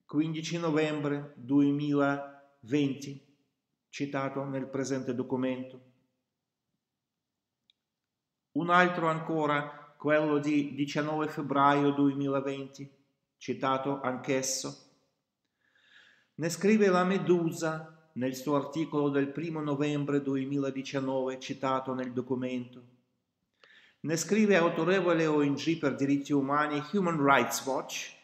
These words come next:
nel suo articolo del primo novembre duemiladiciannove, citato nel documento. Ne scrive France ventiquattro nel suo articolo del primo novembre duemiladiciannove, citato nel documento.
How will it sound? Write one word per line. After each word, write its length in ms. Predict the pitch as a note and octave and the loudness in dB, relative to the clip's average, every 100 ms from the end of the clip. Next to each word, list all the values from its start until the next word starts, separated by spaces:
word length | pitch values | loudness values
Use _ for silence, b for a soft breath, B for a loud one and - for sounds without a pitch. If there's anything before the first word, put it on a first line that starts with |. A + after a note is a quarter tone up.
| _ _ _ | _ _ _
nel 220 | B2 B2+ C3 | -6 -4 -2
suo 840 | D#3+ D#3 C#3+ C#3 - - - - | -2 0 2 2 0 -10 -16 -6
articolo 580 | C3+ C3 - E3 D#3+ D3+ | -4 -4 -4 -4 0 0
del 220 | C#3 C3+ | 2 0
primo 320 | - F3+ G3 E3+ | -2 -2 0 0
novembre 560 | C#3+ C#3 C#3+ C#3 C#3+ | 2 2 2 0 -2
duemiladiciannove, 1300 | C#3 C3+ C#3 C3+ C3 C3 C#3 B2+ C3 B2+ B2+ B2+ - _ | 0 -2 -2 -2 -4 -6 -8 -6 -4 -2 -4 -8 -20 _
citato 580 | - C#3 C#3+ C3 B2+ B2 | -6 -4 0 0 0 -4
nel 220 | B2 A#2 | -4 -6
documento. 720 | A#2+ C3 B2 B2 A#2+ B2 C3 _ _ _ _ B B B B B B | -6 -6 -6 -6 -6 -10 -20 _ _ _ _ B B B B B B
Ne 160 | E3 | -2
scrive 460 | F3 - A3 G#3 F#3+ | -2 2 4 6 4
France 760 | - - E3+ F3+ F#3 - - - _ _ _ _ _ _ _ _ _ _ - | 0 0 2 2 -2 -6 -8 -14 _ _ _ _ _ _ _ _ _ _ -8
ventiquattro 1300 | C#3+ C#3+ C#3+ C#3+ C3+ C3 B2+ C3 B2 - - - _ _ _ _ _ _ _ _ _ _ | -4 -4 -4 -2 2 2 2 -4 -8 -10 -16 -20 _ _ _ _ _ _ _ _ _ _
nel 300 | C#3+ C#3 C3+ | -4 -2 -2
suo 240 | - C#3+ | 0 2
articolo 560 | C3+ - D#3 C#3 C#3+ C#3 | 2 0 -6 -2 0 0
del 180 | C3+ B2 | 0 -4
primo 320 | - F3+ D#3+ | -2 -4 -2
novembre 560 | C#3+ C3 C#3 C#3 C3 A#2+ | -2 0 -2 -2 -4 -4
duemiladiciannove, 1120 | B2+ B2 B2+ B2 A#2+ - B2+ B2 A#2+ A#2+ A#2 | -4 -2 -4 -4 -8 -8 -6 -4 -4 -4 -8
citato 540 | - B2+ C3+ B2+ B2+ | -8 -4 0 0 -2
nel 160 | B2 A#2 | -8 -8
documento. 720 | A#2 - B2 A#2+ A#2 A#2 - | -8 -6 -4 -2 -4 -8 -18